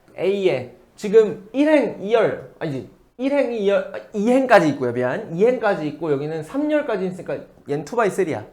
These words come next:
이 곱하기 삼 행렬이라고요. 그럼 하나하나 다 대입하는 거야. 모든 경우의 수를. 몇 가지 나와? 두 개, 세 개니까 총 여섯 가지 경우 나오는 거지, 그치? 다 쓰는 거야.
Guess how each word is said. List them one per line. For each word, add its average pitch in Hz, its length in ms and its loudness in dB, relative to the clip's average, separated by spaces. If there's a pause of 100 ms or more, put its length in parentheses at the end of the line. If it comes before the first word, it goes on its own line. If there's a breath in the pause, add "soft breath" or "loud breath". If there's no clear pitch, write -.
(520)
이 185 100 -6
곱하기 196 340 2
삼 208 200 0
행렬이라고요. 165 760 -2 (220 loud breath)
그럼 180 160 -6
하나하나 247 380 -4
다 156 140 -8
대입하는 147 380 -6
거야. 117 100 -8
모든 180 260 2
경우의 131 240 -4
수를. 107 180 -16 (240 soft breath)
몇 175 140 -2
가지 233 160 -2
나와? 185 460 -4
두 190 180 -6
개, 220 160 4
세 233 140 -2
개니까 220 300 -6
총 226 160 -6
여섯 170 160 -4
가지 202 180 0
경우 175 160 -2
나오는 160 240 0
거지, 180 120 -4
그치? 185 300 -8 (380 loud breath)
다 262 340 4
쓰는 277 300 4
거야. 170 340 6